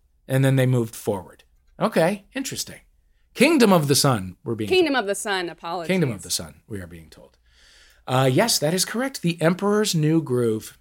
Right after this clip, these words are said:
Speaker 1: Uh, Sting still had an Oscar-nominated song on the soundtrack, but he lost to Bob Dylan. Um, Kristen, for an extra point, what is something in two thousand twenty-three that you hope doesn't get canceled or reworked or rebooted?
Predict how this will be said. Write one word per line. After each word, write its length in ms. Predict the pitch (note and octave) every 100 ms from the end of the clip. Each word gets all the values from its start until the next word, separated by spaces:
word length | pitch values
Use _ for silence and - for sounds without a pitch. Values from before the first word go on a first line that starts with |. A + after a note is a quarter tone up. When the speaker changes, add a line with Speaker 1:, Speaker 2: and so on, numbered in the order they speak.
| -
Speaker 1:
Uh, 260 | A2+ A2+ A2+
Sting 320 | - D3+ C3+
still 400 | - - B3 A#3+
had 120 | E3+
an 80 | D#3
Oscar-nominated 640 | C#3+ C3+ C#3 A#2+ A2 F#2 -
song 240 | D3 C#3+
on 160 | C3 B2+
the 60 |
soundtrack, 420 | - B2+ A2+ A#2 -
but 80 | A#2+
he 60 |
lost 320 | G#2+ G#2 - - _ _ -
to 140 | G#3
Bob 440 | F3+ F#2+ F2+ F2+ -
Dylan. 320 | D2 D2 C#2+ _ _ _ - - - -
Um, 520 | C#3+ D3 D3+ D3+ E3 _ -
Kristen, 540 | - - - G#2 F#2 _
for 160 | -
an 80 | A#3
extra 240 | F#3 -
point, 260 | C#3 F3 D3
what 160 | A3+ D4+
is 120 | -
something 320 | A3+ F3+ G3+
in 140 | F3+
two 120 | E3 G#3
thousand 300 | F#3+ E3 D#3
twenty-three 440 | E3+ D#3 D#3 D#3+
that 80 | C#3+
you 240 | E3 A#3+
hope 200 | D3+ D3
doesn't 240 | - C#3+ C#3
get 160 | A2 -
canceled 540 | F3 F3+ - E3+ E3 - _ -
or 140 | A#2
reworked 600 | A2 C3+ B2+ C3+ C#3+ C3+ -
or 160 | B2 A2
rebooted? 800 | G#2+ G#2+ - D3+ D3 C#3+ C3+